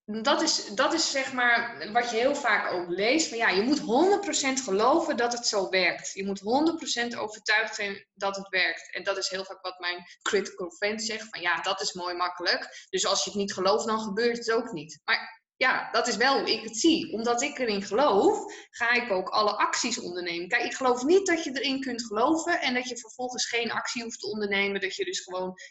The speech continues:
kunt blijven doen wat je doet en dan, dan gebeurt er niks. Ik denk wel dat er een actie aan gekoppeld zit, maar er moet wel een honderd procent overtuiging in zitten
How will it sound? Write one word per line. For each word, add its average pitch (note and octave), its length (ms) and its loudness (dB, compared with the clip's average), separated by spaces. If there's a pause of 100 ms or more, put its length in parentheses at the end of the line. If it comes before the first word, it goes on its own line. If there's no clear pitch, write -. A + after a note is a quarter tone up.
kunt G3+ 180 0
blijven F#3+ 340 2
doen G#3 180 -4
wat F#3 220 -2
je F#3 80 -14
doet G#3 320 -6
en F3+ 160 -6
dan, F#3 280 -4 (240)
dan G#3 140 0
gebeurt C4+ 360 2
er F#3+ 60 -2
niks. E3+ 200 -4
Ik G#3 100 -8
denk G#3 200 0
wel F3+ 140 -6
dat G#3 200 -4
er A#3 100 -8
een A#3+ 100 -8
actie C4 400 0
aan G3+ 80 -2
gekoppeld - 500 -12
zit, F#3+ 180 -4
maar G3+ 520 -4
er A#3+ 100 -4
moet C4 160 2
wel E4 200 6
een A#3+ 140 4
honderd F#4+ 340 4
procent B3 380 -4
overtuiging C#4 760 0
in A3 140 -2
zitten G#3+ 640 -4